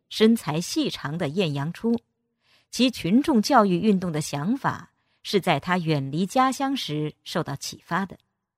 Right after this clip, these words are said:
他出身官宦之家，毕业于耶鲁大学。基督教中国男青年会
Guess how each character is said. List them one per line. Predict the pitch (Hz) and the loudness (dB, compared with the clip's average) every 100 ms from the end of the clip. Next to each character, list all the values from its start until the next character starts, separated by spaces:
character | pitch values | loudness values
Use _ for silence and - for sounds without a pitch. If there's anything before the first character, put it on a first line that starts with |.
| _ _ _ _ _ _ _ | _ _ _ _ _ _ _
他 | 226 | -2
出 | - 254 | 0 -4
身 | 247 233 233 | 2 2 2
官 | - 294 311 | 2 0 0
宦 | 294 269 | 2 2
之 | 139 156 | 2 -6
家， | - 156 139 - _ _ _ _ | -4 -2 -4 -8 _ _ _ _
毕 | - 220 | 2 6
业 | 190 151 | 6 4
于 | 143 151 156 - | 2 -2 -2 0
耶 | 262 302 | 2 2
鲁 | 247 139 | 2 -2
大 | 170 139 | -4 -6
学。 | - - 110 _ _ _ _ _ _ _ _ | -10 -12 -16 _ _ _ _ _ _ _ _
基 | - 320 | 4 6
督 | 320 311 | 6 2
教 | 302 202 160 | 6 6 6
中 | - 302 | 0 -2
国 | 262 196 | 2 2
男 | 180 160 233 | 2 2 2
青 | - 294 | 0 0
年 | 247 170 | 2 2
会 | 196 190 143 - | 0 0 -2 -6